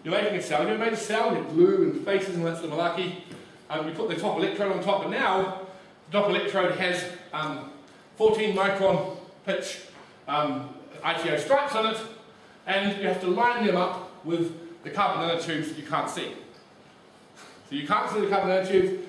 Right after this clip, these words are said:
and you can't see the I T O. So how on earth do you get this device to line up? Well, the answer is you go and hope it lines up roughly,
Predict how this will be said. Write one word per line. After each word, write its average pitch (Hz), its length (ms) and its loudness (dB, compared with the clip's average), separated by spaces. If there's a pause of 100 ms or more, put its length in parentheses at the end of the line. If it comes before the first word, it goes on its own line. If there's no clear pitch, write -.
(220)
and 165 100 -6
you 175 80 -2
can't 180 220 0
see 175 120 -2
the 151 200 0
I 151 60 2
T 185 160 -2
O. 151 260 2 (600)
So 175 80 -2
how 190 140 2
on 185 100 2
earth 185 140 0
do 147 60 -4
you 170 60 -2
get 165 80 -2
this - 120 -6
device 156 360 -4
to 147 60 -8
line - 160 -2
up? 127 160 -2
Well, 139 100 -6
the 165 80 0
answer 170 300 -2
is 135 200 -2
you 123 120 -6
go 120 100 -4 (560)
and - 100 -10
hope 147 120 -2
it - 200 -10
lines 139 260 0
up 143 140 -2
roughly, 196 440 0